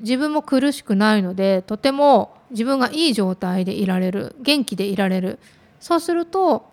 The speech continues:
自然に周りの人にも優しくできるし、周りの人からも好かれるし、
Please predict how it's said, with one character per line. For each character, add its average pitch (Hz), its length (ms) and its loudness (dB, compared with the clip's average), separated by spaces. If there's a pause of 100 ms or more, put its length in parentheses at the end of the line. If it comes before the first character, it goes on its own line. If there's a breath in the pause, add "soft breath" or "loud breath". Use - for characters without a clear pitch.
自 262 180 -6
然 269 360 0
に 285 300 0 (400)
周 226 320 6
り 240 100 4
の 240 100 2
人 - 240 -6
に 214 120 0
も 202 360 0
優 208 120 -6
し 220 280 -4
く 226 120 -4
で 220 120 -2
き 220 140 -6
る 196 100 -4
し、 233 440 -2 (420 loud breath)
周 214 280 4
り 220 100 2
の 220 80 0
人 220 220 -4
か 208 120 -2
ら 196 100 0
も 240 400 0 (420 soft breath)
好 - 140 -14
か 233 160 2
れ 220 120 4
る 196 120 -2
し、 240 500 -2